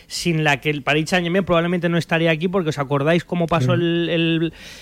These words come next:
Speaker 1: Paris Saint-Germain la fase de grupos de la Champions, el último día con el que se besen ese contra el Dortmund, o sea, que el día que,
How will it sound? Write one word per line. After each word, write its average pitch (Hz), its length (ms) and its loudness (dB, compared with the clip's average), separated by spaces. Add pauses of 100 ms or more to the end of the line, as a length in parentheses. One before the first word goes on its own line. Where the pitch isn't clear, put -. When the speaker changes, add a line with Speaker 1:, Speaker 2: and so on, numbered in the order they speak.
(120)
Speaker 1:
Paris 170 240 2
Saint-Germain 170 380 2
la 165 80 6
fase 170 260 0
de 170 80 4
grupos 165 300 2
de 165 380 4
la 160 120 0
Champions, 165 420 -2
el 135 120 -2
último 165 460 2
día 190 300 4
con 180 140 -2
el 147 120 -2
que 156 140 -2
se 151 140 -2
besen 170 300 0
ese 170 180 -4
contra 160 300 -4
el 160 120 -2
Dortmund, 196 540 0
o - 460 -20
sea, 123 160 -8
que 143 120 -4
el 143 100 -2
día 165 160 2
que, 170 280 -4